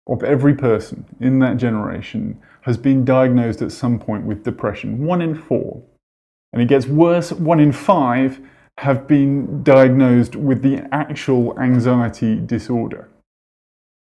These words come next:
Now, why this is has generally been, um, understood to be a modern problem, because every previous generation has kind of dealt with the same sort of thing. So why now are we getting more anxious? And quite often, the, um,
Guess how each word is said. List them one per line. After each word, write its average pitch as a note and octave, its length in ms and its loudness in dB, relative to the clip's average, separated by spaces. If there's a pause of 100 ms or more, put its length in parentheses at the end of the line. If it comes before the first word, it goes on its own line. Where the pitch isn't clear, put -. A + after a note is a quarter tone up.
Now, C#3 480 0 (760)
why F3 300 8
this C#3+ 260 4
is A2 340 -4
has C3 280 0
generally C#3+ 540 6
been, B2 600 2
um, A#2+ 340 0
understood C3 640 0
to B2 80 -4
be A#2 180 0
a A#2+ 40 2
modern B2 380 4
problem, F2 340 -6
because - 300 -6
every B2 220 2
previous B2 420 0
generation A#2 560 -4
has A2 180 -10
kind A#2 180 -6
of G2+ 120 -8
dealt A#2 180 -2
with - 120 -12
the A2 80 -12
same A#2+ 220 -2
sort A#2 180 -6
of G#2 80 -10
thing. B2 220 0
So A#2+ 120 -6
why B2 580 0 (160)
now G#2+ 600 0
are - 160 -20
we A2+ 140 -6
getting A2 280 0
more G#2+ 220 -2
anxious? - 460 -10 (180)
And C#3+ 120 2
quite D#3 280 6
often, A2 440 -2 (300)
the, A#2 460 2
um, A2 480 0